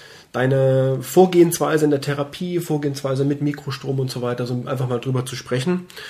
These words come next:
Und sage vielen Dank für die Zeit, Burkhard, und für die wirklich schönen und ausführlichen Erläuterungen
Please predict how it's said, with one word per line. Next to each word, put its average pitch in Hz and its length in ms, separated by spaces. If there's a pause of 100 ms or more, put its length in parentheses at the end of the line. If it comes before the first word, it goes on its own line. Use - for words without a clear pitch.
(220)
Und 143 440
sage 131 720
vielen 135 360
Dank 165 320
für - 140
die 160 120
Zeit, 165 360
Burkhard, 220 520 (560)
und 165 200
für 151 180
die 143 300
wirklich 151 280
schönen 185 340
und 165 160
ausführlichen 156 720 (180)
Erläuterungen 170 840